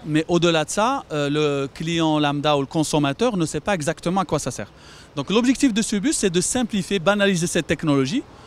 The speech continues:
Vous savez qu'Inui a toujours été là pour simplifier la technologie. Pour nous,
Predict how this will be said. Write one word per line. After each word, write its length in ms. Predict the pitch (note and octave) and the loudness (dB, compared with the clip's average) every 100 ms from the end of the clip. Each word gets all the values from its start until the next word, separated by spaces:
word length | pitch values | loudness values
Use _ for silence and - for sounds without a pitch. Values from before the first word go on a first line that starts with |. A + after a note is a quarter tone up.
| - - | -20 -12
Vous 60 | - | -4
savez 200 | E3 G#3 | -2 0
qu'Inui 340 | - G3 A#3 | 0 2 2
a 100 | F3+ | 2
toujours 360 | - G#3 F#3+ F3+ | 0 0 0 0
été 220 | F3 F3 | 0 0
là 220 | F3 B3 - - - - | 2 0 -4 -20 -16 -10
pour 120 | D#3 | -8
simplifier 460 | - A3 G#3+ G3+ F#3+ | -2 -2 -2 0 2
la 120 | E3+ | 2
technologie. 580 | F3 - D#3 C#3+ G#3 D4 - - - | 0 0 2 2 -2 -6 -10 -20 -12
Pour 200 | - E3 | -4 0
nous, 260 | F#3 A#3 C#4+ | 4 4 2